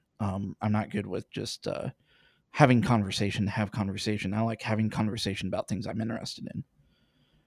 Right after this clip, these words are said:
Um, so, uh, it's one of those things where it's not something I bring up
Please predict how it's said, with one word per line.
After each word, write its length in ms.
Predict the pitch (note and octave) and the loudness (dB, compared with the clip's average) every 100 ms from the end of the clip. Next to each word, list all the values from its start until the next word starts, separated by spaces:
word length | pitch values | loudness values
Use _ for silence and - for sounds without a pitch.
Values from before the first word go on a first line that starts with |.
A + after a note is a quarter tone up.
| _ _ - | _ _ -2
Um, 640 | A2 G#2 G#2 A2+ A#2 B2 - | 0 0 -2 -4 -6 -6 -8
so, 720 | - A2 G2+ G#2 G#2+ A2+ B2+ _ _ _ _ _ _ - | -2 2 4 2 0 -2 -6 _ _ _ _ _ _ -4
uh, 340 | G#2 G2+ G#2 - - - _ | -2 -2 -4 -4 -6 -10 _
it's 180 | A#2+ A#2 | -4 2
one 120 | D#3 | 6
of 20 | C#3+ | 8
those 180 | A2+ | 6
things 340 | A#2 A2+ A#2 - | 4 2 2 0
where 520 | G2+ G#2 - - A2 _ _ _ _ _ _ _ _ _ _ - | -2 -2 -2 -4 -6 _ _ _ _ _ _ _ _ _ _ -2
it's 200 | B2 - | -2 4
not 180 | C3 A2+ | 4 4
something 520 | - A#2+ B2 A2+ G#2 - | 4 4 4 4 4 2
I 120 | A2 | 0
bring 300 | G2+ G#2+ G#2 | 2 0 0
up 280 | G#2+ G#2 - | -2 -2 -4